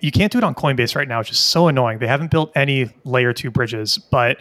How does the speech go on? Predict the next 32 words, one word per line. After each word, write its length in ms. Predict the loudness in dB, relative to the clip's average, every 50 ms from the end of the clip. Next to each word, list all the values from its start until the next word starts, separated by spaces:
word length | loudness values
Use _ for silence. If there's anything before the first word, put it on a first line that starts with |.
| _
if 80 | -4 -2
you 60 | 0
get 100 | 0 0
some 160 | 0 -2 -4
crypto 560 | -6 -6 -6 -8 -4 0 0 2 2 2 2 0
on, 240 | 0 0 0 0
like, 160 | 0 -2 -2 -2
crypto 260 | -4 -4 -2 0 0
dot 220 | 0 0 -2 -4
com 400 | -2 0 2 4 4 2 2 0
or 60 | -2
Binance, 720 | -2 0 0 0 0 0 0 0 0 0 -2 -2 -4 -4 -4 -4
or 520 | -2 -2 0 2 2 2 0 0 -2 -2 -4 _ -20 -20 -20 _ _ _ _ -4
I 40 | -2
think 160 | -2 -2 -4 _ _ _ _ _ _ -6
maybe 260 | 0 0 2 2 2
Gemini 460 | 2 2 0 2 2 2 2 4 2
is 100 | 2 0
doing 240 | 0 0 0 0 0
it 140 | -2 -4 -4
too, 260 | -4 -2 -2 -2 -2
or 80 | -4 -8
Kraken, 500 | -8 -6 -4 -4 -2 -2 -4 -4 -4 -8 -12 -20 -20 _ _ _
uh, 300 | -2 2 2 2 2 2 -2 -6 _ _
you 100 | -2 0
can 100 | 0 0
send 260 | 0 0 0 2 2
it 140 | 0 0 0
straight 340 | -2 -4 -2 0 0 -2 -2
from 200 | -4 -6 -4 -2
there 280 | 0 2 2 2 0
to 440 | 0 -2 -6 -8 -6 -6 -4 -4 -6